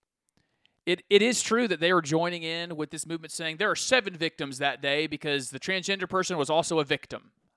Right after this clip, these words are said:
I don't know how. The transgender person was a killer, a murderer of children, a murderer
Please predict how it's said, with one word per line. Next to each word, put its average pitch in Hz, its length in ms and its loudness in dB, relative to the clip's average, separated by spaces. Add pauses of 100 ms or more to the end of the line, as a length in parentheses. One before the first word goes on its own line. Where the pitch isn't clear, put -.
I 160 100 0
don't 311 100 4
know - 60 -2
how. 175 440 4 (440)
The 156 60 -10
transgender 208 420 -2
person 190 300 -4
was 175 120 -4
a 139 40 -10
killer, - 360 0 (200)
a 165 60 0
murderer 170 640 4 (120)
of 143 140 -8
children, 151 560 0 (220)
a 165 100 2
murderer 175 580 4